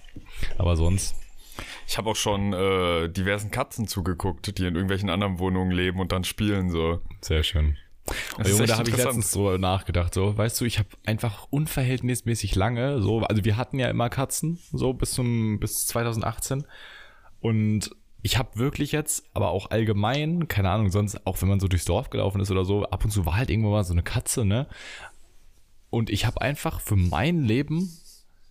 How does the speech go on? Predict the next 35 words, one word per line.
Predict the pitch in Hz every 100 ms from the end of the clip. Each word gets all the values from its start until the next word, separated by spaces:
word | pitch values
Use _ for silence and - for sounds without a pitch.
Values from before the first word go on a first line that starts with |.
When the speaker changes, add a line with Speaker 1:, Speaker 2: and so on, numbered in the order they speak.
| - - -
Speaker 1:
sehr, | - 101 151 165
sehr | 143
lange | 127 156
jetzt | 147 139
keine | - 135 113
Katze | - - 110
mehr | 80
gestreichelt. | 80 - 78 80 82 - - - - - - - - - - - - - - - - - _ - - - - -
Wirklich, | 101 143 156 104
ich | -
kann | 127
mich | 120
gerade | 120 107
nicht | 117 175
erinnern, | 143 139 151 123
wann | 123
ich | -
das | 117
letzte | 104 147 -
Mal | 143
eine | 110
Katze | - 175 - 151
gestreichelt | 92 87 82 80 78
hab. | - - - - - - - 113
Speaker 2:
Ja, | 95 92 90
that | 85 92 -
sounds | - 90 95 -
like | 92 92 90
you | 87
have | 92 -
to | 95
grab | 87 90 92
some | - 95 90
pussy. | 113 117
<laughs> | 127